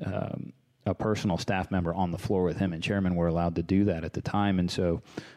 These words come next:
um, this other guy, a buddy of mine, would go down with, with the chairman and during vote series and kinda ran a lot of that stuff. The chairman was in his seventies at the time, and so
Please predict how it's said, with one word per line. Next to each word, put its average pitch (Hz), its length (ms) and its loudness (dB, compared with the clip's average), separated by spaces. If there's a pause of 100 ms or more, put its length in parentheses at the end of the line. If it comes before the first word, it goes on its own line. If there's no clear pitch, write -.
um, 98 80 -2
this 90 180 -4
other 90 200 2
guy, 87 140 0
a 87 60 0
buddy 92 180 2
of 90 60 0
mine, 90 460 0
would 90 140 -2
go 92 120 2
down 87 360 0
with, 85 260 -2
with 95 160 -2
the - 60 -6
chairman 92 420 0
and 85 240 -2
during 85 260 -2
vote 107 220 0
series 90 420 0
and 82 220 -10 (220)
kinda 95 200 -6
ran 85 280 -4
a 85 100 0
lot 82 180 -2
of 82 60 -8
that 80 60 -10
stuff. - 160 -8
The - 60 -20
chairman 87 320 -6
was 87 260 -4
in 98 100 0
his 87 100 -4
seventies 87 440 0
at 87 100 -2
the - 60 -20
time, 87 360 -2
and 85 120 -4
so 85 320 -4